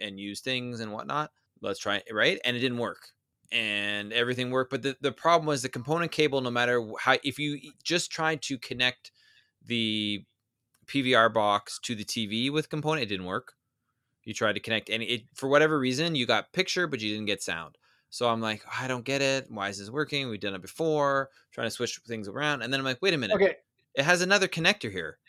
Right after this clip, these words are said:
Speaker 1: I can just take the A V, the,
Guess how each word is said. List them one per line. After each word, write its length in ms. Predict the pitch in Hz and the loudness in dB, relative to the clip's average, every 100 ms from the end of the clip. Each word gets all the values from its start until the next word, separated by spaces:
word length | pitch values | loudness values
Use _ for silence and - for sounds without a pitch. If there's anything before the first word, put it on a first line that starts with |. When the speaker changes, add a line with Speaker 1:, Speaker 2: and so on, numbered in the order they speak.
| _ _ | _ _
Speaker 1:
I 100 | 135 | 2
can 160 | 151 175 | 4 2
just 300 | 190 202 - _ _ _ _ _ _ - | 2 0 -6 _ _ _ _ _ _ -2
take 400 | 170 180 180 - _ _ | 4 4 2 -16 _ _
the 140 | 131 | -2
A 180 | 147 143 | 4 2
V, 340 | 120 170 185 | 4 2 0
the, 420 | 120 120 117 110 | 2 4 4 4